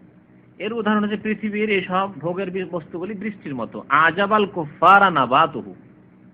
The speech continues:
এখানে কুফারের অর্থ হচ্ছে চাষি। কাফেরের বহুবচন কুফার।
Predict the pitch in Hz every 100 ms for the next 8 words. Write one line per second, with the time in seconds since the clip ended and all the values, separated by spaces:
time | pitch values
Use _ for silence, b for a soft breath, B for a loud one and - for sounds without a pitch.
0 | - 139 185 190 208 185 - 190 185 165
1 | 175 156 160 135 - - - - - -
2 | - 127 127 - 117 117 180 202 131 139
3 | 131 185 220 208 196